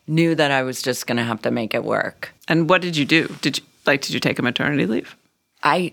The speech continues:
Speaker 1: kind of have a hard time talking about my maternity leave only because it was insane.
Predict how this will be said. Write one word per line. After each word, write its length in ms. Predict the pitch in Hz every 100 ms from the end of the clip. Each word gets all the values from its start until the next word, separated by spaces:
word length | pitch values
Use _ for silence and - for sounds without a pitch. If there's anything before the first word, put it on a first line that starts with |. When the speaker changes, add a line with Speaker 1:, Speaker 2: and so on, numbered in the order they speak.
| -
Speaker 1:
kind 360 | - 175 185 214
of 120 | 233 214 _ _ 151
have 200 | 156 151
a 60 | 147
hard 240 | 147 147
time 200 | 165 139
talking 480 | - 117 123 - 151
about 300 | 151 147 143
my 160 | 143 139
maternity 640 | 135 - 131 135 143 147
leave 260 | 143 147 -
only 220 | 143 139 147
because 360 | 143 156 117 -
it 80 | 139
was 300 | 120 117 - -
insane. 800 | 127 113 - 123 123 139 180